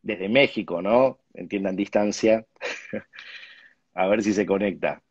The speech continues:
Bueno, hola, van saludando. Hola a los que se van sumando, también se van conectando a este Metri Live. Un placer que, que estén con nosotros.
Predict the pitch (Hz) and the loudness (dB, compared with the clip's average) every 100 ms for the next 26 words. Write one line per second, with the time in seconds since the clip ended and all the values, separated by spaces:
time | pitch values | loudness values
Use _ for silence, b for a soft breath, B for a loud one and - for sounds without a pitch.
0 | _ - 104 98 92 131 117 104 123 127 | _ 0 2 4 8 8 8 8 6 6
1 | 135 139 139 135 143 139 110 107 - 110 | 4 6 6 6 4 2 -2 -6 -6 -6
2 | 113 117 127 - 120 120 110 113 113 113 | -2 -2 -2 -4 -4 -2 -2 -4 -4 -6
3 | 110 101 98 110 113 110 - _ _ _ | -4 -6 -4 -6 -2 -4 -6 _ _ _
4 | - 98 - - 95 87 85 82 - 98 | -10 -10 -8 -8 -6 -6 -8 -10 -10 -6
5 | 98 - 95 107 98 85 76 _ 101 92 | -6 -2 2 4 4 0 -6 _ -8 -4
6 | 92 - 98 87 - - 87 80 80 - | -2 2 0 0 -8 -4 -4 -2 -6 -6
7 | - - 95 87 87 - 78 69 67 - | -6 -4 -2 0 -2 -2 -4 -2 -6 -6